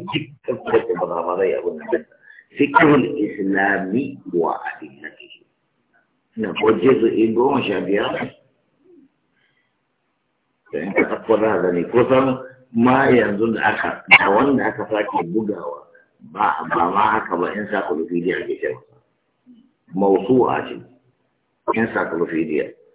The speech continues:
Kada kan duk wata matsala da ka zai wahala maka ba in ka ci ba.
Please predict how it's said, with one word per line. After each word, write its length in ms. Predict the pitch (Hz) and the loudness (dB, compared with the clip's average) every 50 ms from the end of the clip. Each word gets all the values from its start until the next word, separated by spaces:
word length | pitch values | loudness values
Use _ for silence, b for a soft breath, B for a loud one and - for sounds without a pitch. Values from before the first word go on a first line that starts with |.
| _ _ _ _ - | _ _ _ _ -4
Kada 220 | - 123 120 123 | 0 2 2 4
kan 320 | - 127 123 123 117 117 - | 4 4 4 4 4 4 4
duk 160 | 131 143 147 | 4 4 6
wata 300 | 143 156 156 - - 165 | 6 4 4 4 4 4
matsala 580 | 156 151 151 147 143 123 - - - - 143 135 123 107 | 4 4 4 2 0 -2 -6 -8 -6 -4 -2 -2 0 0
da 80 | 101 101 | -2 -4
ka 120 | 101 98 95 95 95 | -2 -2 -2 -2 0
zai 200 | 92 104 110 107 | 2 2 2 4
wahala 720 | 98 92 92 - - - - - 92 90 95 95 95 87 85 | 2 2 0 -2 -2 -6 -6 -2 -2 0 0 0 -2 -4 -4
maka 240 | 78 76 - - - | -6 -8 -12 -12 -14
ba 160 | - - - - - | -14 -14 -16 -18 -20
in 100 | 85 85 | -20 -20
ka 80 | - - - _ | -20 -20 -20 _
ci 200 | _ _ - - | _ _ -20 -20
ba. 120 | 50 | -20